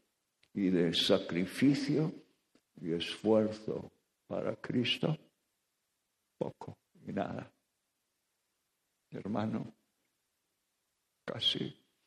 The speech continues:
decirlo con lágrimas, eso más que pagarle con mala moneda, es un insulto a ese Cristo de amor que nos ha dado todo. Vuelvo a decir, reconozco,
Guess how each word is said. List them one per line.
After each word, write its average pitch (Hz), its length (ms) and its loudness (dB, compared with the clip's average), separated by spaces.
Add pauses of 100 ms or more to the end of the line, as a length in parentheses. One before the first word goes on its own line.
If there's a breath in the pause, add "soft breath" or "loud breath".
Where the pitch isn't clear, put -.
(360)
decirlo - 600 0
con 117 220 -2
lágrimas, 123 580 2 (1300)
eso 117 340 -4
más 123 360 4
que - 160 0
pagarle 117 640 2
con 95 220 -2
mala 104 300 2
moneda, 113 600 2 (1080)
es - 200 -6
un 90 120 0
insulto - 800 -2 (1200)
a - 60 -6
ese - 300 0
Cristo 131 500 2
de 131 100 2
amor 123 460 0
que - 140 -8
nos - 240 -6
ha - 80 0
dado - 360 -4
todo. - 280 -12 (400 loud breath)
Vuelvo 139 340 10
a 143 60 12
decir, 151 440 8
reconozco, - 760 2